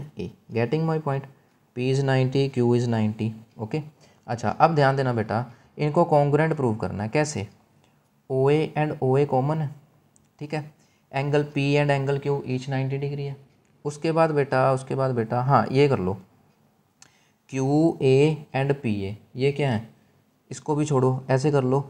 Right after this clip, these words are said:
ओ क्यू and ओ पी, ये दोनों क्या, radius of the circle ही तो हैं, ये दोनों radius of the circle ही तो हैं।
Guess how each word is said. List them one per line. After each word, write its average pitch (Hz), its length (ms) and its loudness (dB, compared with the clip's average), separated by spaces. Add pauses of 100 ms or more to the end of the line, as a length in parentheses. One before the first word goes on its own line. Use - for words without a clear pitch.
(680)
ओ 139 340 6
क्यू 143 120 4 (140)
and 143 140 4
ओ 113 140 6
पी, 110 200 -2
ये 123 140 2
दोनों 135 240 2
क्या, 123 140 2
radius 110 300 2
of 127 120 0
the 131 100 0
circle 123 220 -4
ही 120 60 -4
तो 120 100 -4
हैं, 127 280 -2 (800)
ये 127 240 -4
दोनों 131 280 2
radius 120 280 2
of 123 140 -2
the 127 100 0
circle 113 240 -4
ही 117 60 -2
तो 120 100 -2
हैं। 107 100 -2